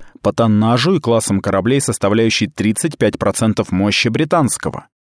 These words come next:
Разумеется, позже фюрер войдёт во вкус и на этом показателе не остановится, но уже тогда это соглашение означало, что Версальский договор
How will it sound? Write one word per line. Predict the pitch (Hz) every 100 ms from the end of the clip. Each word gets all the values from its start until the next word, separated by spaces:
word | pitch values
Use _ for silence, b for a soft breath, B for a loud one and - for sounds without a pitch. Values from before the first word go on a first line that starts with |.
| -
Разумеется, | 180 156 143 123 - 101
позже | - 107 147 165 214
фюрер | - 95 95 92
войдёт | 107 107 98
во | 90
вкус | 85 135 143 98
и |
на | 92 107
этом | - 104
показателе | 107 101 98 107 143 143
не | 151
остановится, | 147 143 190 208 113 67 - - b b b
но | 98 113
уже | 123 123
тогда | 113 110 113 123 104
это | 87 90
соглашение | 101 110 107 127 110 107
означало, | 95 98 98 - 117 165
что | - 98
Версальский | 98 - 107 101 -
договор | 90 90 98 123